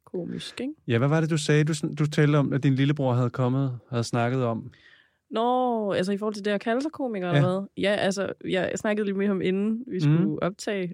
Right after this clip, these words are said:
Speaker 1: og han er jo overhovedet ikke komiker, eller hvad man siger. Han laver noget andet.
Speaker 2: Mhm.
Speaker 1: Programmør eller et eller andet. Jeg ved ikke. Sorry, Daniel. <laughs> Øhm, noget med computer.
Speaker 2: Mhm.
Speaker 1: Og, ja, så snakkede jeg bare lidt om, med ham om det der med ubeskyttede titler. Hvad er en komiker egentlig, og er vi egentlig ikke,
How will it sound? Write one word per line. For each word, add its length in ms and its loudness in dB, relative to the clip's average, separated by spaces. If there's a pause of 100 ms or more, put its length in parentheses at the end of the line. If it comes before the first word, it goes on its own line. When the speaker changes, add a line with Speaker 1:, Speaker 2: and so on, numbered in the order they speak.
Speaker 1:
og 180 -2
han 120 0
er 40 0
jo 100 0
overhovedet 400 0
ikke 220 -8 (360)
komiker, 360 -2
eller 100 -2
hvad 80 -4
man 160 -4
siger. 160 -6
Han 100 -4
laver 160 -4
noget 200 -4
andet. 280 -2
Speaker 2:
Mhm. 260 2
Speaker 1:
Programmør 520 -8
eller 140 -8
et 60 -10
eller 120 -12
andet. 100 -14
Jeg 120 -4
ved 100 -4
ikke. 180 -8
Sorry, 300 -2
Daniel. 240 -2
<laughs> 60 2 (1600)
Øhm, 760 2 (280)
noget 120 4
med 60 2
computer. 420 0
Speaker 2:
Mhm. 640 -2 (160)
Speaker 1:
Og, 600 2 (440)
ja, 160 2
så 280 -4
snakkede 320 0
jeg 100 2
bare 120 2
lidt 140 0
om, 100 0
med 120 2
ham 120 0
om 140 0
det 100 0
der 80 2
med 240 2
ubeskyttede 540 -4
titler. 380 -4
Hvad 180 0
er 60 0
en 120 0
komiker 360 -2
egentlig, 320 0
og 60 -2
er 100 0
vi 180 -2
egentlig 240 -2
ikke, 200 -6